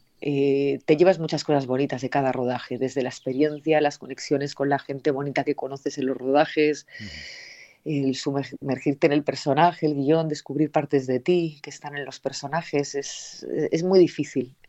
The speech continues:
Speaker 1: eh, elegir. Me quedo con todas, con lo bonito de, de, de, de todas, la verdad.
Speaker 2: ¿Cómo decides a día de hoy en qué películas actuar?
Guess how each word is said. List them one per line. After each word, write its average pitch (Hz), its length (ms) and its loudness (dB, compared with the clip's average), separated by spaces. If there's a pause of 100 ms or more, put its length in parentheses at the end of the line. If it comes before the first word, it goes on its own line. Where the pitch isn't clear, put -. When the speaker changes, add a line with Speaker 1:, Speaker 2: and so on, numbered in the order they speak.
Speaker 1:
eh, - 280 -8
elegir. 131 500 -4
Me 143 140 -4
quedo 170 200 8
con 127 200 -2
todas, 123 420 -2
con 143 140 0
lo 139 100 6
bonito 147 360 2
de, 135 260 6
de, 127 240 2
de, 123 380 -2
de 135 160 -4
todas, 123 540 -4 (200)
la 131 120 -4
verdad. 120 320 -4 (1120)
Speaker 2:
¿Cómo 156 220 6
decides 101 640 4
a 90 120 4
día 104 240 6
de 98 180 4
hoy 127 400 4
en 87 140 0
qué 98 140 2
películas 82 720 2
actuar? 73 520 0